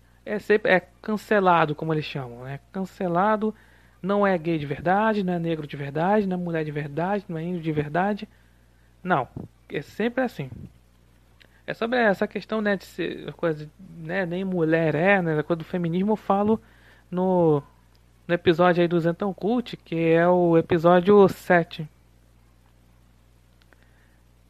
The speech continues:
Que eu falo sobre a mulher, as mulheres machistas.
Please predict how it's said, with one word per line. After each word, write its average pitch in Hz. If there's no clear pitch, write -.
Que -
eu 151
falo 151
sobre 170
a 175
mulher, 170
as 151
mulheres 175
machistas. -